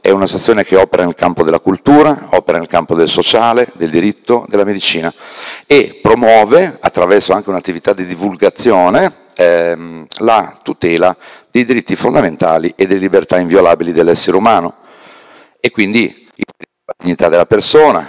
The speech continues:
il diritto alla libertà di cura e di scelta terapeutica, il diritto alla vita, alla salute, il diritto al lavoro, eh, che è il pilastro fondamentale del nostro vivere, della nostra Carta Costituzionale. Ce ne parlerà il professor Zampini,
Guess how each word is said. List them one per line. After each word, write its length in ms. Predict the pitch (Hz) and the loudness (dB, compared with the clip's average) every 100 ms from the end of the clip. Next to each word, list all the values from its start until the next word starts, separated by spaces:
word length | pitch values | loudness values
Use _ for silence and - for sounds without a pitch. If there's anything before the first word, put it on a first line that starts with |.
| - - - - | -14 -20 -20 -8
il 120 | 98 | -6
diritto 640 | 90 95 98 - 90 - - | 0 -2 -2 0 0 -2 -6
alla 200 | 90 90 | -2 0
libertà 460 | 87 85 87 - 90 | 0 0 -2 0 -2
di 120 | 82 | -2
cura 420 | - 127 123 82 - - _ _ _ | 0 4 4 2 -4 -20 _ _ _
e 260 | 90 87 82 | -4 -2 -4
di 100 | 85 | -4
scelta 340 | - 85 90 | -2 -2 -2
terapeutica, 800 | 87 80 - 120 98 - - 82 - - _ | 0 0 2 2 2 -4 -4 -4 -8 -20 _
il 120 | - | -6
diritto 260 | 82 87 | -6 -2
alla 100 | 87 | 0
vita, 440 | 85 123 113 85 82 _ | 0 -2 -4 -4 -4 _
alla 180 | - 78 | -4 -4
salute, 540 | - 107 127 - 87 - - - - - - | -2 0 0 0 -4 -6 -20 -20 -20 -20 -12
il 180 | 92 | -8
diritto 320 | 85 101 - 95 | -4 -4 0 2
al 80 | |
lavoro, 720 | 92 90 127 120 85 82 80 - - _ | 4 6 6 6 6 4 0 -10 -20 _
eh, 720 | 92 87 85 82 82 82 82 80 | 0 2 2 2 2 2 0 -2
che 240 | - 92 90 | -2 0 0
è 60 | |
il 460 | 90 85 87 85 85 | -4 -8 -6 -6 -6
pilastro 540 | - 92 98 95 - 90 | -4 2 2 0 -2 -2
fondamentale 920 | - 92 87 87 85 98 101 110 101 - - - _ _ _ _ | -2 -2 -2 -4 -2 0 2 2 0 -4 -20 -20 _ _ _ _
del 420 | _ - 90 87 87 | _ -2 -2 0 0
nostro 440 | 98 90 - 110 | 0 0 2 2
vivere, 320 | 90 82 85 | 2 -2 0
della 160 | 80 87 | 2 2
nostra 240 | 90 95 | 0 -2
Carta 300 | - 87 - | 0 0 0
Costituzionale. 840 | - 87 - 82 - 98 151 90 82 | -4 -4 -6 -6 -2 2 2 0 -2
Ce 120 | 90 | -4
ne 120 | 85 | -4
parlerà 600 | - 82 87 90 92 90 | -2 0 2 2 2 0
il 280 | - 90 85 | -4 -6 -6
professor 480 | - 85 - 87 95 | -6 -6 -6 -2 -2
Zampini, 680 | 78 92 92 104 90 95 104 | -2 -6 -6 -6 -4 -4 -4